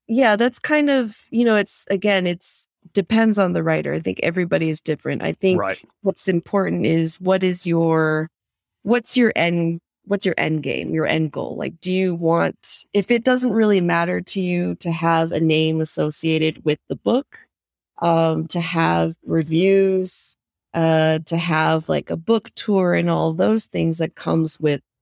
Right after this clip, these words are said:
Speaker 1: traditional publishing, then I think self-publishing is, is a fine option. And that is,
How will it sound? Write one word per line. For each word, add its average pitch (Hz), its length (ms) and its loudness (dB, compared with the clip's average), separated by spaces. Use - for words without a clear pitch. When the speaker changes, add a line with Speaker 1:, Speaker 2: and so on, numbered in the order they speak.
Speaker 1:
traditional 165 440 -2
publishing, 175 640 2
then 180 120 2
I 170 160 2
think 165 240 -2
self-publishing 151 960 0
is, - 440 -2
is 160 100 -2
a 156 80 2
fine 143 380 -2
option. - 640 -6
And 151 600 0
that 165 260 0
is, 156 580 -2